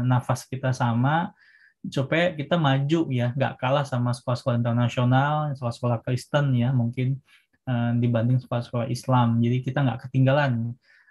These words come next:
baik dari sisi teknologi, dari sisi materi, dan kualitas guru juga.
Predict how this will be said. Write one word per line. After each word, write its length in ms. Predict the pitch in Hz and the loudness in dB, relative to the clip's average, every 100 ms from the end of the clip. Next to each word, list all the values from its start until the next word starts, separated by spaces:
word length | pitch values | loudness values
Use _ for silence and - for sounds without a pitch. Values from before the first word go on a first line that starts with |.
| - | -6
baik 320 | 117 123 - | -2 -2 -2
dari 80 | 120 | -4
sisi 240 | 123 127 - | -4 -4 -4
teknologi, 880 | - 127 135 165 151 139 135 135 131 | -4 0 2 2 0 0 0 -2 -2
dari 220 | 117 113 | -2 -4
sisi 420 | 113 - 117 113 113 | -6 -2 0 0 0
materi, 560 | 113 - 135 139 139 | -2 -2 -2 0 0
dan 240 | 127 123 127 | 0 0 0
kualitas 640 | 123 120 123 - 131 - | -2 -2 -2 0 0 -2
guru 380 | 139 139 127 120 | -8 -6 -2 -2
juga. 320 | 117 117 123 | -2 -6 -8